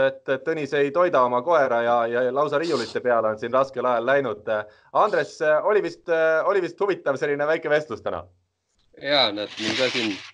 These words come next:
Speaker 2: üks ootab sind siukse näoga.
Speaker 1: <laughs> Riiulit ootab.
Speaker 2: Riiulit ootab, jah. Et, äh, kau-, kaua me muliseme? Ei, selles mõttes, ma arvan, et neid küsimusi oleks siin palju rohkem, et ma ise ka sihuke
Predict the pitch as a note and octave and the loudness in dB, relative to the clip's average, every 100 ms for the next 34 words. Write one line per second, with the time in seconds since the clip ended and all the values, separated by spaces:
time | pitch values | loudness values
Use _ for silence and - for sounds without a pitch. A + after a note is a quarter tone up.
0 | - _ _ A#2 G#2 C3+ B2+ A#2 F#2+ - | -20 _ _ -14 -2 2 2 0 -8 -8
1 | F#2+ F2 - F#2+ - G2+ G2+ F#2 F2 - | -10 -10 -10 -10 -6 -4 -4 -4 -8 -10
2 | C4+ - G2 - E3 - E3+ A3 E3+ C#3 | -10 -8 -8 -8 -10 -6 -2 2 4 4
3 | D3 C#3 A2 - - C#3+ - _ _ _ | 2 2 0 -10 -14 -20 -20 _ _ _
4 | _ _ - C3+ D3+ C3 A#2 B2 A#2+ - | _ _ -2 4 4 4 0 -2 -2 -4
5 | A2 B2 C3 B2 - - - G2+ G2+ - | -4 -2 -2 -4 -12 -20 -12 -10 -8 -8
6 | A2 G#2 G2+ G2+ A#2+ B2+ A2+ C3+ C3+ B2 | -6 -6 -6 -6 -2 -2 0 0 0 0
7 | C3+ E3 A#2 G2+ F#2 - - - - - | -2 -4 -6 -10 -14 -16 -20 -20 -20 -4
8 | B2+ B2+ D3 D3+ C3 C3 - - A#2+ C#3+ | -2 0 0 -2 0 -6 -6 -14 -4 0
9 | D3 B2+ B2 A#2+ A#2+ D#3+ D3+ B2+ A2 A2+ | 0 -2 -4 -6 -8 -6 -6 -6 -6 -6
10 | A2+ A2 A#2+ A2+ A2+ A#2+ A#2+ B2 C3+ - | -6 -8 -10 -10 -8 -6 -4 -4 -6 -8
11 | F#2+ F2 F#2+ G2 G#2+ G2+ A2+ A2 G#2+ G#2+ | -10 -10 -8 -6 -6 -4 -6 -6 -8 -8